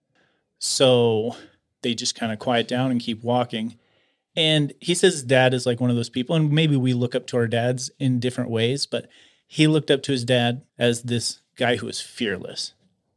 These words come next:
And if his dad was willing to continue this hunt,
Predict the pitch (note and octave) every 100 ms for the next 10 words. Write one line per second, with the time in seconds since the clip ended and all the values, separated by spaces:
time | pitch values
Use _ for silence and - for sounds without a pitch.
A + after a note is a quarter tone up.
0 | - C3 B2 - C3 B2 C#3 C3+ A#2+ B2
1 | B2+ C3 A#2+ A#2+ C3 C3 A#2+ A#2 A#2+ C3
2 | C3 A#2+ A2 - C3+ D#3+ -